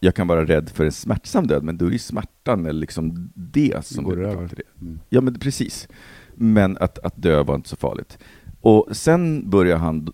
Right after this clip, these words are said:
Speaker 1: prata om att, om, om hans syn på universum. Han är pantist, det vill säga att man tror att Gud finns överallt. I,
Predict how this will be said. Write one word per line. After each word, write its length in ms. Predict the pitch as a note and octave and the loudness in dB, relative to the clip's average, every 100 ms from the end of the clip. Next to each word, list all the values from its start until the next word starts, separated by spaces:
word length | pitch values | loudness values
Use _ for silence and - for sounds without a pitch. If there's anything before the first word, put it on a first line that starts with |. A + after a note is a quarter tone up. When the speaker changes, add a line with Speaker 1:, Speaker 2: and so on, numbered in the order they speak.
| - | -2
Speaker 1:
prata 720 | A2+ F2 C#2 - - C#2+ C#2+ | 2 2 2 -2 -2 0 -2
om 540 | - C#2 C#2+ D2 D2+ - _ - | -2 0 0 -4 -8 -12 _ -6
att, 300 | C#2+ - - - _ _ | -6 -6 -16 -20 _ _
om, 220 | F2 F2 - | 0 0 -2
om 160 | F2 | -4
hans 460 | D#2+ F#2 F#2 - - | -2 -2 -2 -6 -12
syn 220 | - E2 | -8 -6
på 80 | D2+ | -4
universum. 400 | D#2 C#2+ D2 - | -2 -2 -4 -6
Han 200 | E2+ G#2 - | -4 -4 -4
är 140 | C2 | -8
pantist, 540 | - C2 - - - - | -6 -8 -8 -10 -10 -8
det 140 | - | -2
vill 100 | D2+ C#2+ | -2 -2
säga 360 | C#2+ C#2 C2+ - | -2 -2 -4 -6
att 180 | C2 | -10
man 100 | - | -10
tror 260 | - D#2+ - | -8 -4 -4
att 120 | - | -6
Gud 180 | - - | -8 -8
finns 240 | - - - | -8 -10 -4
överallt. 440 | C#2+ A#1+ - - | -4 -4 -8 -12
I, 120 | - | -16